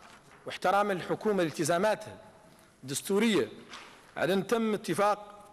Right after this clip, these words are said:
بين، آه، بين الفرقاء السياسيين كما قلت بين يوم، يوم، يوم ثلاثة عشر إلى تسعة عشر، بين ثلاثة عشر سبتمبر، سبعة عشر سبتمبر عفواً، خمس، ستة عشر أكتوبر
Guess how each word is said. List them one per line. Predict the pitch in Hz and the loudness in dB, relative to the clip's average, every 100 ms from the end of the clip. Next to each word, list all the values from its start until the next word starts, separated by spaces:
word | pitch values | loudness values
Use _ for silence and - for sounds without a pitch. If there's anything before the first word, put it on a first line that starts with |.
| - - _ - - _ _ 135 | -20 -20 _ -20 -20 _ _ -6
بين، | 131 202 208 165 135 - - - - 110 - | 0 2 2 0 -2 -10 -18 -18 -14 -14 -8
آه، | 165 156 147 135 - - - - | -2 0 2 0 -4 -16 -16 -10
بين | 143 190 202 | 0 2 2
الفرقاء | 156 190 175 208 | 2 2 4 2
السياسيين | - 185 180 175 175 170 196 240 - - - _ _ _ - - | 2 2 2 2 0 -2 -4 -6 -14 -20 -20 _ _ _ -20 -12
كما | 151 170 | -4 0
قلت | 185 196 185 | 0 0 -2
بين | 160 196 180 | -2 0 0
يوم، | 175 180 170 139 131 - - - - - | 0 0 2 0 -2 -10 -20 -20 -16 -6
يوم، | 175 185 175 165 | -2 0 0 0
يوم | 180 190 | 0 2
ثلاثة | 185 190 196 | 2 2 2
عشر | 185 - | 2 0
إلى | 160 | 0
تسعة | 151 175 | 2 2
عشر، | 175 151 - 139 123 - - - | 2 0 -2 -2 -4 -8 -20 -10
بين | 139 190 180 | -2 2 2
ثلاثة | 156 175 | 2 0
عشر | 160 156 | -2 -2
سبتمبر، | - 147 180 175 131 - - - - | -4 0 0 2 -2 -4 -18 -20 -18
سبعة | - - 165 | -6 0 2
عشر | 175 160 | 2 0
سبتمبر | 180 170 151 | 0 2 4
عفواً، | 147 170 190 | 2 2 0
خمس، | 160 160 - | 2 -2 -2
ستة | 160 165 175 | 0 2 2
عشر | 156 - | 2 -2
أكتوبر | - 151 151 | 2 2 2